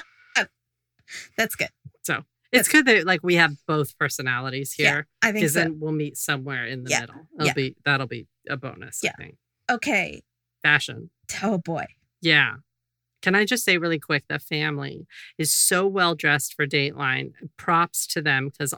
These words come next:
Speaker 2: all of the siblings are wearing, like, either a suit jacket or a, like, a suit separate. Every one of them's in a, like, a blazer jacket. And then both women have, like, complementary but different color blouses. One of them has the secretary knot, the,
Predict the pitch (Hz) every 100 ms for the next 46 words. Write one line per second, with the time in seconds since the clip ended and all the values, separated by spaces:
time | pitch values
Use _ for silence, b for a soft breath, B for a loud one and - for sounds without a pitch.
0 | - 156 175 175 156 - 151 156 156 147
1 | 135 139 135 139 135 139 - 151 135 165
2 | 147 135 - 151 151 135 143 151 147 160
3 | 139 135 123 151 135 - 147 - - 139
4 | - 160 170 - b b b b _ -
5 | 170 190 180 170 147 151 143 147 143 139
6 | - _ - 147 156 151 147 139 135 123
7 | 127 127 - 156 - 170 160 160 156 147
8 | 143 156 151 165 151 143 131 139 - -
9 | 160 156 - 160 156 175 160 151 143 156
10 | 147 147 - - 143 - - 151 - 156
11 | - 147 139 135 131 143 _ - 147 131
12 | 131 139 139 - 151 151 151 143 143 -
13 | 135 143 139 143 - 156 151 156 160 175
14 | - _ 139 131